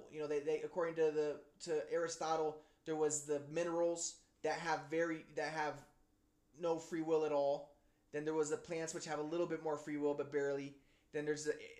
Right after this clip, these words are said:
the, the animals that have a decent amount of free will, but still not complete free will. But then there's humans who have free will. But in the quadrant aspect, that was determined that there would be these four levels.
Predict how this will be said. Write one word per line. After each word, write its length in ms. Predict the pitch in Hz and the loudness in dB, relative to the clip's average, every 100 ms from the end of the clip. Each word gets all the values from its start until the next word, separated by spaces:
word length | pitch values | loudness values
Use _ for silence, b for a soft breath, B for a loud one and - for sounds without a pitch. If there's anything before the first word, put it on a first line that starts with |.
| 156 | -2
the, 200 | 156 123 - - _ _ - | 0 0 -8 -20 _ _ -2
the 480 | 156 147 143 127 113 - _ _ _ 156 | 0 2 2 0 -4 -10 _ _ _ -6
animals 360 | 170 165 165 | -2 0 0
that 100 | 170 | 0
have 340 | 160 156 151 135 - _ _ | 0 2 2 -2 -16 _ _
a 80 | 151 | -6
decent 460 | 147 202 202 190 | -4 -2 -2 -2
amount 220 | 160 151 143 | -2 -2 -2
of 80 | |
free 100 | 160 | -4
will, 240 | 147 143 143 | 0 2 2
but 160 | 143 | -2
still 400 | - - 160 143 139 | -4 0 0 2 0
not 240 | 135 - | -4 -4
complete 340 | 147 143 143 139 | -8 -10 -12 -8
free 120 | 143 | -4
will. 160 | 143 139 | -2 -2
But 140 | 143 | -4
then 80 | 156 | -6
there's 160 | 147 | -6
humans 220 | 160 190 160 | -4 -2 2
who 80 | |
have 160 | 151 143 | 2 2
free 160 | 165 151 | -4 0
will. 300 | 202 143 - - _ _ _ _ _ _ _ _ _ _ | 2 2 -2 -16 _ _ _ _ _ _ _ _ _ _
But 180 | 170 165 - _ _ _ | 2 2 -4 _ _ _
in 100 | 165 | -4
the 60 | 160 | -4
quadrant 400 | 175 208 208 170 | 2 2 4 0
aspect, 300 | 160 170 147 | 0 -2 -6
that 120 | 139 | -8
was 80 | 147 | -8
determined 380 | 160 185 175 151 | -10 -4 -2 -2
that 120 | 143 | 0
there 80 | 147 | -2
would 160 | 139 | -2
be 80 | 147 | -8
these 220 | 143 139 | -8 -10
four 220 | - 175 | -4 -2
levels. 480 | 147 180 - - - | 2 2 0 -8 -14